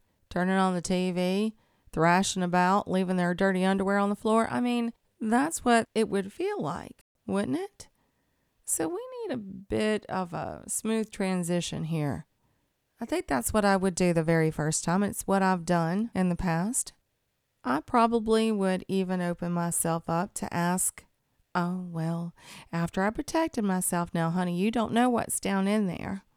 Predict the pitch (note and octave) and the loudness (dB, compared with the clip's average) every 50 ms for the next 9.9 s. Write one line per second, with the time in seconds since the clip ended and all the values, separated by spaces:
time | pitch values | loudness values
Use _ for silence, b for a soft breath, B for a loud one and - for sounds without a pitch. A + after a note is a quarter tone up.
0 | _ _ _ _ - - - - E3 F3 F3+ F#3+ A3 C4 E4 E4 D#4 C4 A3+ G3+ | _ _ _ _ -10 -6 -4 -4 -4 -4 -4 -2 -2 -2 -2 -2 -2 -2 -2 0
1 | G3 G#3 G#3+ G#3+ G3 G3+ F#3+ F#3 - - F3 - - G3+ - - - - - - | 0 2 0 0 0 -2 -4 -4 -6 -6 -8 -4 -4 -4 -4 -4 -8 -10 -10 -8
2 | - - - - F#3 - - G3+ G3+ G3+ G3 F#3+ G3+ G3+ G3 F#3+ - F#3 F3+ F3+ | -8 -8 -8 -8 -8 -6 -4 0 0 2 2 2 2 2 2 0 0 0 0 0
3 | F3 F3 F3 F3 - - F#3 G3 G3+ G#3 _ _ _ _ _ _ - - F#3+ E3 | 0 0 -2 -2 -2 -2 -2 -2 -4 -6 _ _ _ _ _ _ -8 -2 0 0
4 | E3 F3 F3 G3+ F#3 E3+ D#3+ - D#3 D3 - - D3 C#3+ D3 - _ _ _ _ | 2 2 2 2 2 2 0 -4 -8 -8 -6 -6 -8 -8 -8 -12 _ _ _ _
5 | _ _ _ _ _ _ _ _ _ _ _ _ _ _ _ _ _ _ - D4 | _ _ _ _ _ _ _ _ _ _ _ _ _ _ _ _ _ _ 2 4
6 | D#4 E4+ F#4 F4+ - F4 E4 E4+ E4 - C#4+ C4 B3+ B3+ - - - - - - | 6 6 6 6 6 4 2 2 2 4 4 4 4 4 0 -4 -16 -18 -16 -16
7 | - - C4+ C#4+ C#4+ C#4 C4 A#3+ A3 G#3 G#3 - - G3 E3 E3 D#3+ F#3 A#3+ D4 | -14 -8 -2 2 4 6 8 8 8 6 6 6 4 4 4 4 2 -2 -2 -4
8 | - - - - - G#3+ G#3+ G#3 G3+ G3+ G3+ G3+ G3+ G3 - - - G3 G3 F#3+ | -6 -12 -8 -2 2 4 4 6 6 4 4 2 2 0 -2 -4 0 4 6 6
9 | F#3+ F#3 F3 F3+ F#3 F3+ G#3 G#3+ A#3+ C4+ C#4 B3+ A3 G3 F3+ F3+ F3 | 6 6 6 4 4 4 2 4 6 8 8 8 8 6 6 4 0